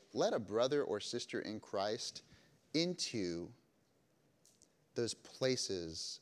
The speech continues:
of deep failure and shame. Like, like,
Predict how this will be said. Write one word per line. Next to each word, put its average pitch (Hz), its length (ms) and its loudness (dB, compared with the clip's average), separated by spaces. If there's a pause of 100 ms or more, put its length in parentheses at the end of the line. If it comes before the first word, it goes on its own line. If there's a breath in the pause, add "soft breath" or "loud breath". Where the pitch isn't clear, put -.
of 95 240 -4
deep 110 220 -2
failure 98 920 0
and 90 260 -8
shame. 92 600 -6 (760 loud breath)
Like, 117 240 4 (380 soft breath)
like, 120 220 4